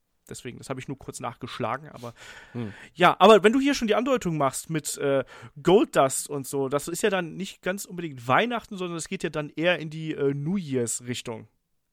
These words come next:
Speaker 2: Genau, also das, das New Year's, äh, Gimmick quasi. In den U S A ist es ein bisschen, äh,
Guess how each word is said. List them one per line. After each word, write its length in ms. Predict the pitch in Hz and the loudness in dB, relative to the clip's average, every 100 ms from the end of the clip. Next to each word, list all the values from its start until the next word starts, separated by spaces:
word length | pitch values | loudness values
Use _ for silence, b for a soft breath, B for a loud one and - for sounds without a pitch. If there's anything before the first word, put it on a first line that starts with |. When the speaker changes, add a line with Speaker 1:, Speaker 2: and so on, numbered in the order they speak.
| _ - | _ 0
Speaker 2:
Genau, 300 | 165 139 104 | 4 4 2
also 260 | 110 113 | -2 -4
das, 160 | 110 120 | -6 -8
das 200 | 131 135 | -8 -4
New 180 | 151 180 | -2 -2
Year's, 680 | 156 156 180 190 196 - | -6 -8 -6 -4 -6 -10
äh, 640 | - 151 151 147 147 143 139 - - - - 135 - | -12 -8 -6 -6 -6 -8 -10 -14 -18 -20 -20 -20 0
Gimmick 480 | 143 190 214 - - | 2 2 -2 -8 -12
quasi. 500 | - 151 165 180 208 B B B - | -6 -4 -4 -8 -12 B B B -4
In 120 | 151 | -4
den 100 | 180 | -2
U 100 | 208 | -6
S 100 | 214 | -2
A 200 | 240 - | 0 0
ist 100 | 240 | -2
es 100 | 220 | -6
ein 120 | 185 | -8
bisschen, 400 | 208 - 214 196 | -8 -4 -4 -4
äh, 180 | 147 | -4